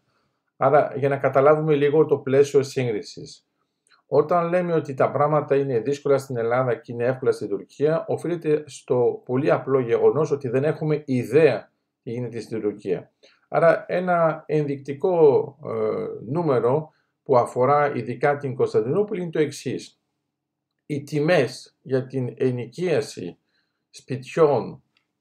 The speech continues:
διαμερισμάτων, ό,τι θέλετε, στην Κωνσταντινούπολη έχουν ανεβεί κατά εβδομήντα εφτά τοις εκατό σε ένα χρόνο.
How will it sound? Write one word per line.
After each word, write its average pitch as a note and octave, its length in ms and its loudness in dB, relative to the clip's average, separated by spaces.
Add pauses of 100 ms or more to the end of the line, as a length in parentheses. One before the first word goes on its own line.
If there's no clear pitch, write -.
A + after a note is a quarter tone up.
(720)
διαμερισμάτων, B2 1160 2
ό,τι D#3 320 0
θέλετε, B2+ 720 4
στην C3 600 -6 (300)
Κωνσταντινούπολη F#3 840 0 (340)
έχουν F3 380 0
ανεβεί C3+ 460 0
κατά D3+ 420 4
εβδομήντα B2+ 560 2
εφτά F#3+ 360 2
τοις D#3 220 -6
εκατό F3+ 640 0
σε - 360 2
ένα F#3+ 280 6
χρόνο. G#2 460 0